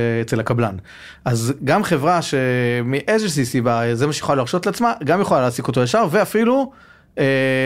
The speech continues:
ל-, ל-, ל-, כאילו, את אותו רווח של הקבלן, אה, להעביר אליה כדי ש-, שהיא לא תהיה במשכורת מינימום, ומשם זה רק, אה, ברמה של יכולת. אני אומר, זה לא פריבילגיה של, אה,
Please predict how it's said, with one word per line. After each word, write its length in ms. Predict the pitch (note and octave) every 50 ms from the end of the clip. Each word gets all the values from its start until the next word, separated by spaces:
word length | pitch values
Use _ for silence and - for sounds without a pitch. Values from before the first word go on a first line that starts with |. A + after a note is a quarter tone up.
| C3 C3 C3
ל-, 280 | C3+ C#3+ C#3+ C#3 C3+
ל-, 200 | C3 C3 C3+ C3
ל-, 200 | C3+ C3 B2+ B2+ B2
כאילו, 420 | - C#3 B2+ B2+ B2 B2 A#2+ B2
את 120 | A#2+ A#2+ -
אותו 240 | B2 A#2+ - E3 D3+
רווח 240 | D#3+ E3+ D#3+ E3+
של 140 | - D#3+ C#3+
הקבלן, 480 | C3+ A#2+ - B2 B2+ D#3+ F#3 G3+ F#3+ D#3+
אה, 160 | C#3 C3+ C3
להעביר 340 | B2+ C3 B2+ A#2+ D3 C3 C3+
אליה 160 | C3+ D3+ E3+
כדי 220 | E3+ - C3 B2 A#2+
ש-, 120 | - - B2 A#2+ A#2 A#2 A2+ A2+ A2+ A2+ A2+ A#2+
שהיא 360 | A#2+ - B2 A#2+ A#2+ A#2 A#2
לא 80 | C3+ C3+
תהיה 140 | C#3 C3
במשכורת 400 | A#2 A2+ A2+ A2 - A2+ A2 A2+
מינימום, 300 | A#2+ C3+ D#3 F3+ G3+ G#3+ F#3+ - - - - - - -
ומשם 320 | C3+ C3 C3+ - F#3+ G3+ G#3+
זה 160 | E3 E3+ E3+
רק, 160 | F3 E3+ -
אה, 40 | F#3+ F3+ F3 E3+ E3+ E3 D#3+ D#3+ D#3+ D#3 D#3 D#3 D3+ D3+
ברמה 240 | D3 C#3 C#3+ C#3+ C#3
של 160 | - D3 C3+
יכולת. 400 | B2+ - C#3 C3+ A#2 A2 G#2+ A#2+
אני 60 | A#2+
אומר, 100 | B2 C3
זה 140 | A#2+ B2 A#2+
לא 180 | C#3+ E3 F3 E3+
פריבילגיה 440 | E3+ D3+ B2 A2+ A#2+ B2 C3 B2 B2
של, 180 | - C3 A#2 A#2+
אה, 240 | A#2+ A2+ A2+ A2